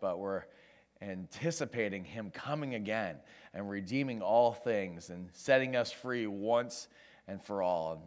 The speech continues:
that's what this season really is about. And so I hope, uh, you take a few moments during this Advent season to remember and, and celebrate what it's really about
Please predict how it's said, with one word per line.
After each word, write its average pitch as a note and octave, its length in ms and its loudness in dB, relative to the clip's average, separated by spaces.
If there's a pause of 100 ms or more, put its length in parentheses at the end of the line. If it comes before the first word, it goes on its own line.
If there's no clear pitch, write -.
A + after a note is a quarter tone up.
that's D3 240 0
what A#2+ 200 -2
this A2 140 -6
season G2+ 460 -6
really F#2+ 300 -2
is F2 120 -8
about. E2+ 400 -2
And F#2 100 -12
so B2 180 0
I C#3+ 100 8
hope, C#3 380 4 (360)
uh, G2 60 2
you A2 160 0
take C3 300 0
a A#2+ 40 0
few A#2+ 200 -2
moments A2+ 400 0
during A#2+ 260 0
this G#2+ 160 -6
Advent G#2 400 2
season G2 380 -4
to F2+ 400 -6
remember G#2 880 0 (340)
and, F#2 380 -4 (160)
and F#2 180 -12
celebrate G2 1000 2
what G#2 200 -2
it's F#2+ 180 -10
really A2+ 400 0
about F2 560 0